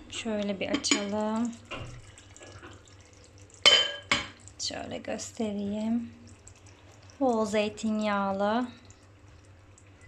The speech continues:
Şimdi servis tabağıma alayım. Evet, taze fasulyemi servis tabağıma aldım. Şöyle göstereyim. Yakından.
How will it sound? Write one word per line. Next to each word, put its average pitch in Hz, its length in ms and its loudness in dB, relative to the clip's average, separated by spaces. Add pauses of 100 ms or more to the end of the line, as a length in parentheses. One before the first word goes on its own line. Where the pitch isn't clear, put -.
(380)
Şimdi 277 240 8
servis 240 400 4
tabağıma 190 420 -2
alayım. - 240 -4 (1600)
Evet, 269 360 6
taze 294 260 10
fasulyemi 269 580 6
servis 254 340 6
tabağıma 214 520 4
aldım. 233 560 4 (400)
Şöyle 220 300 -2
göstereyim. 208 1040 -2 (1200)
Yakından. 202 880 -2